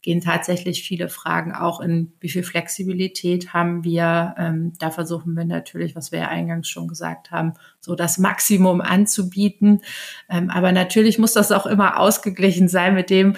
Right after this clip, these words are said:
was wollen wir als Unternehmen erreichen und ob wir davon dann auch überzeugt sind, dass wir es mit dem Modell auch schaffen. Weil das ist ja, letztlich ist es ein Unternehmen und das möchte erfolgreich sein, das möchte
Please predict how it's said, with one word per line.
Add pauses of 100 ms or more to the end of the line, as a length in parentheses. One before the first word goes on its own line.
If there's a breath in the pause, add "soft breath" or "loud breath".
(160 loud breath)
was
wollen
wir
als
Unternehmen
erreichen
und
ob
wir
davon
dann
auch
überzeugt
sind,
dass
wir
es
mit
dem
Modell
auch
schaffen.
Weil
das
ist
ja, (140)
letztlich
ist
es
ein
Unternehmen
und
das
möchte
erfolgreich
sein,
das
möchte